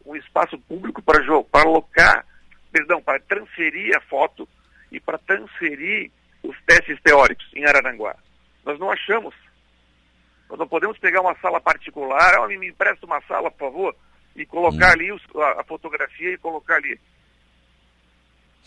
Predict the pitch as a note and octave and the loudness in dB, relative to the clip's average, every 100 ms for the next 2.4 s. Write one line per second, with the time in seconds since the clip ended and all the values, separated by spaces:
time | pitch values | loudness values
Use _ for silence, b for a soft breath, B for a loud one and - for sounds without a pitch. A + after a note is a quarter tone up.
0 | B B - C4+ C4+ - - D#3 E3+ E3+ | B B -6 -4 -2 -4 -2 0 0 0
1 | - G#3+ C#4 - C#3 C3+ B2+ - A2 G2 | 4 4 4 0 2 4 2 4 4 4
2 | G#2+ D#3+ G#3+ | 2 0 0